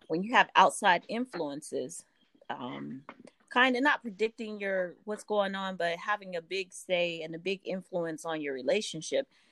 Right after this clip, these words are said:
it, it can, it gets to be too much. So on our fourth anniversary, we were out to dinner. I told, stop it.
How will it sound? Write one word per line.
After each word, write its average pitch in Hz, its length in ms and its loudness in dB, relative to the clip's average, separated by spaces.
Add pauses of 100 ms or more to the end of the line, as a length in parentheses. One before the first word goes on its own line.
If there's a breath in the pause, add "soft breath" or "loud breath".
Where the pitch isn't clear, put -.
(180)
it, 220 240 6
it 262 160 -2
can, 247 260 0
it 214 140 -2
gets 277 240 -2
to 214 100 0
be 196 160 -2
too 190 200 -4
much. - 480 -2
So 165 380 2 (640)
on 196 240 2
our 170 180 4 (240)
fourth 254 360 2
anniversary, 190 680 0
we 185 160 -2
were 165 200 2
out 170 220 4
to 208 100 -8
dinner. 170 420 -2 (1040)
I 185 100 0
told, 208 240 0 (340)
stop - 360 -6
it. - 120 -12